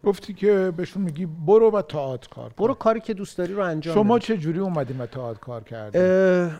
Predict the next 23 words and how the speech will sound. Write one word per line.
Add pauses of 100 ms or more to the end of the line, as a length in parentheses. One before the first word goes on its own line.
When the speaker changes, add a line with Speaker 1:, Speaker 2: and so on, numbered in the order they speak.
(140)
Speaker 2:
من
خودم
رو
وقف
تئاتر
کردم. (160)
Speaker 1:
یعنی
چی؟
Speaker 2:
تو
Speaker 1:
چه
Speaker 2:
وقف
Speaker 1:
جوری؟
Speaker 2:
خراباتی،
دخلت
می
و
خرجت
می.
من (420)
سوم
دبیرستان
رو،
من